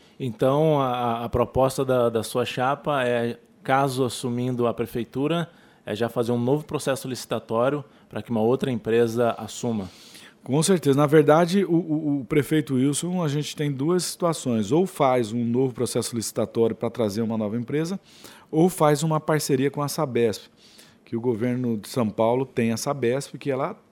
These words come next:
Speaker 2: atua também nos municípios. Então, você podendo fazer uma parceria com a Sabesp aí, pra Sabesp vir tomar conta da água aqui e investir, né?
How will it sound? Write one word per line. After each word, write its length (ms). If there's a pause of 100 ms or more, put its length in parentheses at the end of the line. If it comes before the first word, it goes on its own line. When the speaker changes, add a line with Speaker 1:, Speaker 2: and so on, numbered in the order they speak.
Speaker 2:
atua 400
também 400
nos 200
municípios. 560 (340)
Então, 160
você 180
podendo 300
fazer 220
uma 100
parceria 500 (320)
com 140
a 40
Sabesp 580
aí, 120
pra 140
Sabesp 460
vir 100
tomar 280
conta 280
da 140
água 300
aqui 180
e 60
investir, 580
né? 160